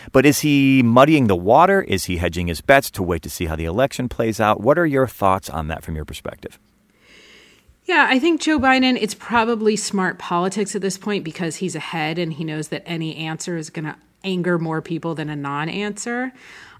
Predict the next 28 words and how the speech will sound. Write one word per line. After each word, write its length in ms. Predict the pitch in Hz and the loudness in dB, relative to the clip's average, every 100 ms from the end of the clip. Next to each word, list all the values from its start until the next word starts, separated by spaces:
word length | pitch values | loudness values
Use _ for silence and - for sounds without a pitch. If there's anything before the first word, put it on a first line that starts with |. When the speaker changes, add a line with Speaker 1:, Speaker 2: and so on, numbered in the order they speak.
| - | -10
Speaker 2:
I, 100 | 196 - | -10 -6
and 140 | 240 | -2
I 120 | 262 254 | 0 0
think 360 | - 285 247 - | -2 -4 -4 -10
his 200 | 214 226 - | -6 -6 -4
answer 320 | 226 214 214 | -4 -2 -6
probably 680 | - 196 190 208 180 165 | -6 -4 -2 -2 -2 -2
is 180 | 170 160 | -2 -4
that 160 | - 156 | -8 -8
he's 220 | 175 160 | -8 -8
not 300 | 156 151 156 | -6 -4 -4
in 80 | 170 | -8
favor 360 | - 170 165 | -6 -6 -6
of 120 | 165 151 | -8 -6
doing 300 | 165 165 160 | -6 -6 -6
this 280 | 160 156 | -6 -8
because 500 | - 156 - 165 151 | -12 -16 -12 -10 -8
he's 200 | - 160 | -10 -12
more 420 | 165 156 151 151 - | -10 -8 -6 -6 -8
of 340 | 156 143 139 - | -10 -12 -14 -12
an 60 | |
incrementalist. 920 | 165 156 - 156 190 190 196 185 175 | -10 -10 -10 -4 -4 -2 -2 -2 -4
He 120 | - 156 | -8 -8
has 180 | 160 156 | -8 -8
a 60 | |
long-term 680 | 156 156 156 160 - 160 156 | -8 -4 -4 -6 -8 -8 -8
view, 480 | 143 180 180 170 170 - - - - _ | -4 -2 0 -2 -6 -12 -20 -20 -20 _
and 500 | 180 185 180 185 170 | -6 -4 -2 -4 -6